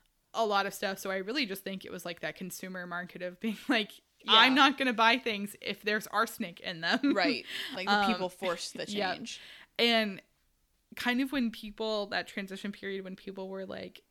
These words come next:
Speaker 1: realizing, "Oh, this is bad for us, we shouldn't do this," then companies would just say, like,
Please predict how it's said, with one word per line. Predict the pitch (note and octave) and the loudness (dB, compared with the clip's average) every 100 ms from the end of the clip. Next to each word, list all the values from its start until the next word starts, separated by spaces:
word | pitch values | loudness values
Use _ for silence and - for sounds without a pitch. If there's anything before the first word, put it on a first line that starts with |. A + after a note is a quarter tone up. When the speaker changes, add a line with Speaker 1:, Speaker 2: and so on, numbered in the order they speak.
| _ | _
Speaker 1:
realizing, | G#3 G#3 F#3+ F#3 F#3+ - | -6 -4 -4 -8 -12 -6
"Oh, | D4+ D#4 A#3 G3 - _ _ _ _ | -2 0 0 -4 -8 _ _ _ _
this | G#3+ C4+ | -6 -6
is | A#3 | -6
bad | G3+ G3 A3 | -6 -6 -6
for | - | -10
us, | - - | -10 -12
we | G3+ | -12
shouldn't | - G3 F#3+ - | -10 -10 -10 -12
do | F#3 | -8
this," | G#3+ B3 - - - - - - | -8 -8 -12 -20 -20 -20 -18 -4
then | A3 C#4 B3+ | 2 2 2
companies | - C4+ D#4+ D4 | -2 -4 -2 -6
would | C4+ | -6
just | C#4 - | -8 -4
say, | D4+ | -2
like, | D4+ A#3+ | -2 -4